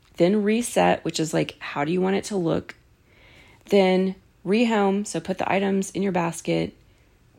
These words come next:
take out items that belong in this space and put them back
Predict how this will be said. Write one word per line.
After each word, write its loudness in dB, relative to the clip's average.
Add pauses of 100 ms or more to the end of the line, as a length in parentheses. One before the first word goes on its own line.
(180)
take -4
out -2 (140)
items 0
that 0
belong 0
in 2
this 0
space 0
and -2
put -6
them 2
back -2